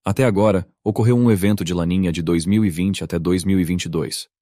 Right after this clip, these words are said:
A Organização Meteorológica Mundial estava perplexa, mas suspeitava que isso continuaria até dois mil e vinte e três, o que de fato ocorreu. A La Niña finalmente cessou em fevereiro de dois mil e vinte e três. Agora,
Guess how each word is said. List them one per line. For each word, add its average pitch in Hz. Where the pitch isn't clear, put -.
A 101
Organização 104
Meteorológica 87
Mundial 82
estava 90
perplexa, 104
mas 123
suspeitava 101
que 85
isso 85
continuaria 85
até 85
dois 95
mil 104
e 110
vinte 98
e 92
três, -
o 110
que 113
de 107
fato 87
ocorreu. 85
A 104
La 127
Niña 135
finalmente 123
cessou 120
em 110
fevereiro 104
de 98
dois 113
mil 113
e 104
vinte 104
e 104
três. -
Agora, 104